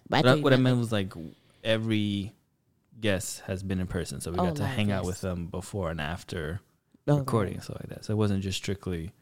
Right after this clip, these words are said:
Speaker 2: recording.
Speaker 1: Right, right, right.
Speaker 2: You know what I mean?
Speaker 1: Yeah, yeah, yeah.
Speaker 2: Yeah, yeah.
Speaker 1: Yeah, I got it.
Speaker 2: Well, we, we look to have other guests.
Speaker 1: Yeah. We'll see.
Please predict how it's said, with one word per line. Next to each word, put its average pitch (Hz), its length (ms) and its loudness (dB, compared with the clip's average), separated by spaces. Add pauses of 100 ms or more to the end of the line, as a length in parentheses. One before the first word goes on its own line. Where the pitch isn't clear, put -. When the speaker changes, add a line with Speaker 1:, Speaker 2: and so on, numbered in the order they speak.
(720)
Speaker 2:
recording. 117 400 -4 (160)
Speaker 1:
Right, 151 100 4
right, 131 180 0
right. - 200 -12
Speaker 2:
You 143 60 -4
know 147 80 2
what - 20 0
I 156 40 0
mean? 147 100 -2 (100)
Speaker 1:
Yeah, 143 120 -2
yeah, 127 140 -2
yeah. - 180 -14
Speaker 2:
Yeah, 123 120 -4
yeah. 101 140 -6 (260)
Speaker 1:
Yeah, 120 60 -8
I - 20 -14
got - 160 -12
it. - 80 -20 (880)
Speaker 2:
Well, 143 160 0
we, 139 200 2
we 135 140 2
look 135 200 0
to 123 100 -6
have 120 300 -6
other 104 160 0
guests. - 420 -10 (100)
Speaker 1:
Yeah. 240 260 0 (840)
We'll 339 100 4
see. 185 200 0